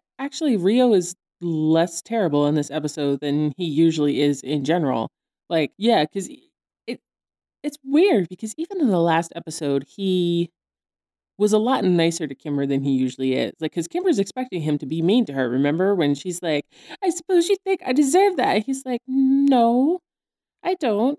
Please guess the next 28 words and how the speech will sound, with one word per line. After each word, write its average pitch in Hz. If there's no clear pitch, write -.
I 269
just 320
think 330
that 339
maybe 214
you 226
should 254
just 269
figure 269
out 277
what 294
you 320
want." 320
But 202
he 254
says 339
it 302
in 226
kind 220
of 233
a 240
nice 240
way. 302
And 165
so 202
you're 208
like, 220
"Oh, 156